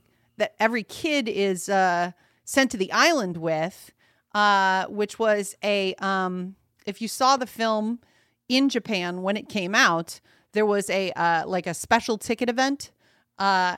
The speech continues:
and back when eBay just started, this was, like, the very first thing that I purchased on eBay was this special pack-in, which came with the map of Battle Royale Island. Uh, and it also comes with the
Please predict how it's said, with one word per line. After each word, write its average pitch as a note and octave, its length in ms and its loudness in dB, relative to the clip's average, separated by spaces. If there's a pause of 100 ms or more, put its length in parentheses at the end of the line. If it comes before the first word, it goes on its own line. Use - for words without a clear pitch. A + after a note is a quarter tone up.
and F#3+ 400 -2
back G3+ 360 8
when F#3+ 640 -2
eBay G#3 400 0
just F3+ 300 -2
started, B3 420 2
this G3 160 -4
was, F#3 160 -10
like, F#3+ 200 -4
the E3+ 100 -4
very A#3 460 -2
first G#3 420 -4
thing F3 560 -6 (400)
that F#3+ 320 2
I F3+ 400 4
purchased A#3 440 -4
on E3+ 140 -6
eBay E3 460 -4
was E3+ 480 -2
this G3+ 200 0
special - 460 -4
pack-in, F3+ 640 -2 (360)
which G#3+ 500 0
came A#3+ 260 -2
with A3 140 -4
the G3+ 80 -2
map A#3 320 2
of A#3 100 -14
Battle A3+ 260 2
Royale G3+ 420 2
Island. E3+ 560 -2 (440)
Uh, F3+ 440 2
and F#3+ 180 -6
it F#3+ 100 -6
also G#3+ 360 -2
comes G#3+ 500 -4
with F#3 340 -4
the F#3+ 540 -8